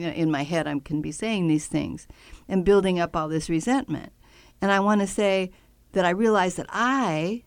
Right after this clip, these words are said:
have been a collaborator. Not out of, like, it's my fault, but it's just, it's a cultural pattern that we came into. And now we look at it and go, "Well, that's not so great."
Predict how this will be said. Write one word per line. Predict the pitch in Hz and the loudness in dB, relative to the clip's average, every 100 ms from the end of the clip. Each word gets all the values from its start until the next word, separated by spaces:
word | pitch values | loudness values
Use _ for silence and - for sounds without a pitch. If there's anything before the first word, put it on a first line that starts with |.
| _ _ _ | _ _ _
have | - 196 165 | -8 -6 -2
been | 196 170 160 151 190 196 | 0 2 2 0 -4 -8
a | |
collaborator. | 190 233 247 311 294 165 151 123 78 - - _ _ _ - _ _ - | -8 -2 2 2 0 -2 -4 -6 -10 -12 -18 _ _ _ -20 _ _ 0
Not | 220 254 285 - - | 2 4 2 -2 -6
out | 185 180 | -2 -2
of, | 165 156 | -4 -4
like, | 165 156 | -6 -6
it's | 160 175 | -6 -4
my | 156 156 - - | -4 -6 -14 -6
fault, | 131 120 120 220 - - _ - _ _ | -2 -2 -4 -6 -8 -20 _ -20 _ _
but | 233 | -4
it's | 254 240 | -4 -2
just, | 285 254 - | -4 -4 -4
it's | 202 202 | -6 -4
a | 180 170 165 - _ _ _ _ _ - | -4 -4 -6 -14 _ _ _ _ _ -12
cultural | - 269 285 - 277 269 247 247 254 - _ _ _ _ | -6 -2 -4 -4 -4 0 0 -2 -4 -10 _ _ _ _
pattern | - 214 220 180 143 - - - _ _ _ _ _ | -8 -2 0 0 -2 -8 -14 -16 _ _ _ _ _
that | 190 143 | -2 2
we | 190 208 208 214 196 _ _ | 2 2 0 -4 -8 _ _
came | - 208 190 | -6 0 2
into. | 175 170 - 160 - - _ _ _ _ | 2 0 -4 -12 -16 -20 _ _ _ _
And | 180 175 | 0 2
now | 190 202 | 2 2
we | 202 | 0
look | 180 190 190 | 0 -2 -2
at | 180 | -4
it | 156 | -4
and | 165 | -6
go, | 160 156 | -4 -4
"Well, | 147 | -4
that's | 151 262 - _ _ _ - - | -4 -6 -6 _ _ _ -18 -8
not | 139 120 | -6 -6
so | - 127 | -8 -10
great." | 123 117 92 190 247 | -10 -10 -6 -6 -8